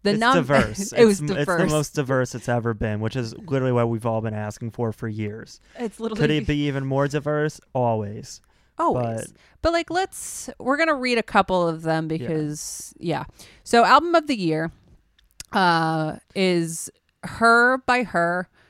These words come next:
Speaker 1: Brandy Charlie, oh, Brandy, uh,
Speaker 2: Carlisle. <laughs>
Speaker 1: Carlisle.
Speaker 2: Yeah.
Speaker 1: Wow. I didn't see the S, so that's why I didn't think he was Carlisle. So, my bad.
Speaker 2: <laughs>
Speaker 1: Drake, um, the Black Panther soundtrack,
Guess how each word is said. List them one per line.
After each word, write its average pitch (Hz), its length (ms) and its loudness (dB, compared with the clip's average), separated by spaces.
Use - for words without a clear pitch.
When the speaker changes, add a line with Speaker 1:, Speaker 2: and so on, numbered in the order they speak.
Speaker 1:
Brandy 220 260 2
Charlie, 208 680 2
oh, 185 220 8
Brandy, 185 360 -2
uh, 170 160 0
Speaker 2:
Carlisle. 110 420 -4
<laughs> - 20 -8
Speaker 1:
Carlisle. 160 680 2
Speaker 2:
Yeah. 185 80 -16
Speaker 1:
Wow. 156 380 -4
I 202 120 4
didn't 214 160 2
see 240 120 -12
the 202 160 -10
S, 160 280 -2
so 170 120 -4
that's 160 220 -4
why 165 120 -2
I - 20 -4
didn't 160 240 -6
think 156 180 -10
he 165 60 -8
was 151 120 -10
Carlisle. 151 680 -8
So, - 160 -16
my 160 300 -4
bad. 151 440 -12
Speaker 2:
<laughs> - 220 -18
Speaker 1:
Drake, 180 760 0
um, 165 300 4
the 170 60 0
Black 180 300 2
Panther 180 400 -6
soundtrack, 151 680 -8